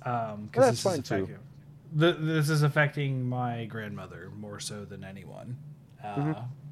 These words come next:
Speaker 1: 'cause she lives with my grandmother now. So,
Speaker 2: Right.
Speaker 1: um,
Speaker 2: Yeah, I
Speaker 1: and
Speaker 2: mean
Speaker 1: I'm, I'm thinking she's just blowing her money somewhere else and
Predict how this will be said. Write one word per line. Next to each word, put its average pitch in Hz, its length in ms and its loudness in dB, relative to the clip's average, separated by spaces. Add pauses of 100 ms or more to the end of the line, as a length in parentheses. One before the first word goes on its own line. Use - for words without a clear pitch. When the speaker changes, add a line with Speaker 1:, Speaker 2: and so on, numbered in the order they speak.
(360)
Speaker 1:
'cause 113 220 -8
she 156 120 -8
lives 185 220 -4
with 147 140 -2
my 113 100 -4
grandmother 92 420 -14
now. - 220 -16 (380)
So, - 280 -14
Speaker 2:
Right. 85 180 -4 (840)
Speaker 1:
um, 139 500 -2
Speaker 2:
Yeah, 156 140 6 (300)
I 123 60 4
Speaker 1:
and 123 100 6
Speaker 2:
mean 147 320 4
Speaker 1:
I'm, 139 60 4
I'm 143 100 6
thinking 160 460 2
she's 156 200 0
just 147 240 0
blowing 143 340 6
her 156 120 6
money 147 240 6
somewhere 147 320 6
else 107 380 0
and 123 600 2